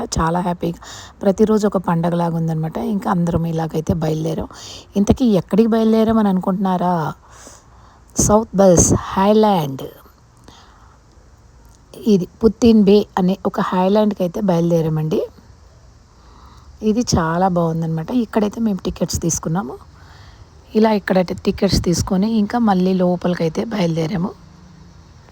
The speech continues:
ఇక్కడ కొంతమంది అయితే నైట్ కూడా ఉండిపోతారట. నైట్ అంతా ఉండేసి ఈ రోజైతే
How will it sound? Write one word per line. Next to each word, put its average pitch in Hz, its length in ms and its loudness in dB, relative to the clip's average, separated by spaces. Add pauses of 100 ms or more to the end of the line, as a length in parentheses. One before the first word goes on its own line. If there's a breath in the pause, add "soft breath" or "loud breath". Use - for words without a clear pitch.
(960 loud breath)
ఇక్కడ 233 300 4
కొంతమంది 220 580 2
అయితే 226 240 -2
నైట్ 208 500 0
కూడా 220 300 4 (1700)
ఉండిపోతారట. 202 840 2
నైట్ 185 300 -2
అంతా 180 280 0
ఉండేసి 180 500 -2 (600 loud breath)
ఈ 233 120 8 (100)
రోజైతే 226 600 4